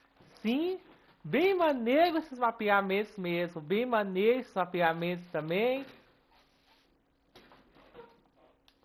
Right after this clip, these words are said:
Sim, mapeamentos bem insanos também, olha só como ficou aqui. Sim, olha só, insanidades de mapeamentos insanos aqui, é.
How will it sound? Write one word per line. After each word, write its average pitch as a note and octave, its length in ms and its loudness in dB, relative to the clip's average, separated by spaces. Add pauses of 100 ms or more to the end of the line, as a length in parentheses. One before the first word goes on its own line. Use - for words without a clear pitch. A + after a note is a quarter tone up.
(760)
Sim, A#3+ 260 0
mapeamentos A3 760 4
bem G#3 180 -2
insanos A#3+ 540 4
também, G#3+ 520 0
olha B3+ 340 4
só A3+ 200 2
como G#3+ 160 -10
ficou F3+ 460 -2
aqui. G#3+ 600 -8 (1300)
Sim, A3 240 -2
olha B3+ 260 4
só, A#3+ 300 0
insanidades A3+ 840 4
de G#3 80 -12
mapeamentos G3+ 760 0
insanos G#3+ 580 0
aqui, F3 440 -4
é. D3 240 -2